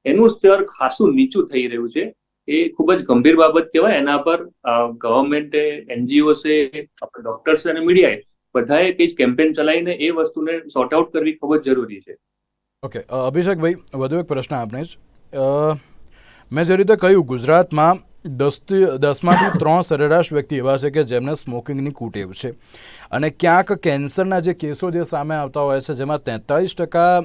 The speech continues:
Speaker 2: જે કેસ છે કે જેમાં તમાકુનું સેવન એ જવાબદાર જોવા મળતું હોય છે. અને ઓગણીસ ટકા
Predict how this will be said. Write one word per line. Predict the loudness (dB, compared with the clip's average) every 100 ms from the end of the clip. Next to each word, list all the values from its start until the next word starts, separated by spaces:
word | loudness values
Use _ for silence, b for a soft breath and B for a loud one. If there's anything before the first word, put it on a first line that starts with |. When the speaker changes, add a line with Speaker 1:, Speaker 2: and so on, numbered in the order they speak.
| -4
Speaker 2:
જે | -12 -4 -2 -2
કેસ | -4 -6 -6 -6
છે | -4 -4
કે | -6
જેમાં | -6 -6 -4 -6
તમાકુનું | -8 -8 -8 -10 -12
સેવન | -10 -8 -6 -6
એ | -6
જવાબદાર | -8 -8 -8 -6 -8
જોવા | -8 -8 -8
મળતું | -10 -14 -16 -14
હોય | -16 -16
છે. | -16 -16 _ B B B B
અને | -10 -8 -6 -6 -6 -10 -4
ઓગણીસ | -2 0 -2 -4 -4
ટકા | -4 2 4 4